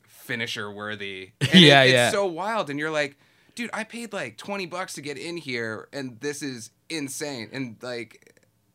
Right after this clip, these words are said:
Speaker 1: there's
Speaker 2: Yeah.
Speaker 1: so much wrong with the W W E right now. Like, do you still watch it?
Speaker 2: No, I don't. But I, uh, so people, like, uh,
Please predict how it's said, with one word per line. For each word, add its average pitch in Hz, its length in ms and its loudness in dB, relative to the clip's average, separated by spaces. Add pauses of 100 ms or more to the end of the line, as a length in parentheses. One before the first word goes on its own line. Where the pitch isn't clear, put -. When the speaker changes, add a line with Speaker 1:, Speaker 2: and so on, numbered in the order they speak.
(440)
Speaker 1:
there's 120 120 2
Speaker 2:
Yeah. 135 160 6
Speaker 1:
so 214 60 4
much 233 180 2
wrong 135 380 -2
with 131 120 -4
the 127 80 -6
W 117 280 -6
W 113 300 -6
E 120 40 -8
right 123 200 -8
now. 156 140 -4
Like, 120 160 -8
do 110 80 -14
you 143 80 -10
still 135 240 -8
watch 110 260 -6
it? 175 220 -10
Speaker 2:
No, 151 200 8
I 147 100 8
don't. 147 260 6
But 139 140 6
I, 143 200 8
uh, 127 100 4 (480)
so 160 180 4
people, 151 400 2
like, 123 300 2
uh, 98 540 0